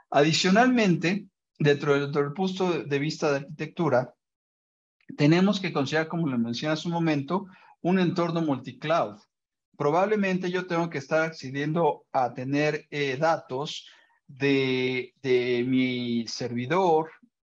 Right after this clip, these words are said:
porque son datos, digámoslo así, eh, confidenciales, eh, datos, eh, particularmente, ah, se me fue la palabra,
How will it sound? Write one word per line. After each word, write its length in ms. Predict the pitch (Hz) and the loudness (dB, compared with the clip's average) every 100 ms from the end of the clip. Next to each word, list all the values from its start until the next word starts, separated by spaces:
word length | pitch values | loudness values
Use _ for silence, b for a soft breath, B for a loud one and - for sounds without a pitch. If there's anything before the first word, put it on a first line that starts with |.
| - | -6
porque 320 | 127 120 120 | -6 -4 -6
son 200 | 120 156 | -2 0
datos, 560 | 151 147 160 147 135 - | 0 -2 -2 -2 -4 -8
digámoslo 500 | 127 135 143 139 131 | -6 -2 -2 -2 -2
así, 720 | 123 - 139 139 139 139 139 b b b b | -2 -4 -6 -2 0 0 -2 b b b b
eh, 260 | - 127 127 | -6 -4 -4
confidenciales, 1500 | 131 120 131 123 127 120 - 185 143 127 135 143 - - _ - | -6 -6 -2 -2 -2 -4 0 2 2 0 -4 -6 -10 -16 _ -6
eh, 380 | 123 120 120 127 | 0 4 4 6
datos, 680 | - - 151 139 123 - - | 4 4 2 2 2 -8 -10
eh, 480 | 123 117 117 113 113 - | -6 -4 -4 -6 -8 -2
particularmente, 1300 | 127 120 - 131 135 143 143 139 139 143 139 123 - _ _ _ - | -2 -2 -4 2 4 4 2 0 0 2 4 2 -4 _ _ _ -2
ah, 340 | 120 120 117 120 | 0 2 0 -6
se 120 | 127 | -12
me 60 | 120 | -8
fue 120 | 131 | -8
la 80 | 123 | -4
palabra, 500 | 120 120 120 107 | 0 2 2 0